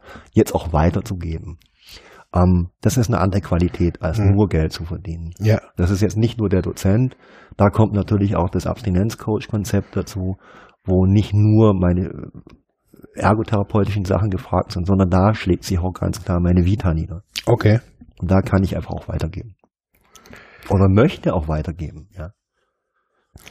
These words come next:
Speaker 2: Gibt's irgendwas im, im Bereich Arbeit, was, was ein großes Problem ist oder wo, was so ein großes Problem darstellt
Speaker 1: <laughs>
Speaker 2: bei dir?
Speaker 1: Naja, das kennst du vielleicht auch als Freiberufler, ähm, einfach die Akquise.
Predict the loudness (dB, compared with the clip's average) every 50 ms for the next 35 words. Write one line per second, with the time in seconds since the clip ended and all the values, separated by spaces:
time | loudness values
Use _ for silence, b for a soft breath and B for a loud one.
0 | b b b b b b -2 -2 -2 -4 -12 -14 -4 0 2 2 4 4 4 2
1 | 2 2 -2 -6 -12 -12 -14 -18 _ _ _ _ _ _ _ _ _ _ _ _
2 | _ _ _ _ _ _ _ _ 0 2 2 2 2 0 0 2 2 2 2 2
3 | 2 0 -2 -4 -2 0 0 2 2 2 2 2 0 -2 -2 -4 -6 -12 -12 -14
4 | -14 -16 -16 -8 -2 0 2 2 2 2 0 0 0 0 0 0 -2 -6 -8 -8
5 | -8 -8 -6 -4 -2 0 0 0 0 0 0 0 0 0 0 0 0 0 0 -2
6 | 0 0 -2 0 0 2 0 0 0 0 0 0 0 -2 -4 -6 -6 -6 -2 0
7 | 2 2 2 2 2 0 0 -2 -4 -4 -2 0 0 0 -2 -4 -6 -18 _ _
8 | _ _ -8 -4 0 2 2 4 4 4 4 4 2 2 0 -4 _ _ _ _
9 | -20 -14 -10 -10 -10 _ B B B B B B B B B B B B 0 2
10 | 4 4 2 2 -2 -4 -4 -4 -2 -2 -6 -4 -2 0 0 0 0 0 2 2
11 | 2 0 -2 -4 -6 -8 -6 -2 0 0 0 0 -2 -4 -4 -6 -6 -2 0 0
12 | 0 0 -2 B B B B B B B B 2 4 4 4 4 2 0 0 0
13 | 0 2 2 2 0 0 -2 -4 -2 -2 0 -2 -4 -6